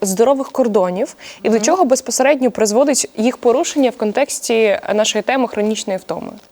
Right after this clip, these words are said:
Speaker 2: Мгм. Ну, е, в принципі, що таке здорові кордони особистості, да, якщо так казати?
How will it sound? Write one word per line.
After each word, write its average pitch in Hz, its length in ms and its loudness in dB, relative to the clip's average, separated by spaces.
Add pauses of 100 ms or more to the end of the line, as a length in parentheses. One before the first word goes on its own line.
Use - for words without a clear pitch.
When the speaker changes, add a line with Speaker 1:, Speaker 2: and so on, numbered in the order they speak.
Speaker 2:
Мгм. 202 400 -4 (640)
Ну, 381 280 4
е, 208 200 6
в 202 100 -2
принципі, 285 600 0
що 359 220 0
таке 285 320 2
здорові 214 460 0
кордони 160 720 -2 (260)
особистості, 175 920 0
да, 240 200 4
якщо 220 280 -2
так 175 240 -4
казати? 156 520 -4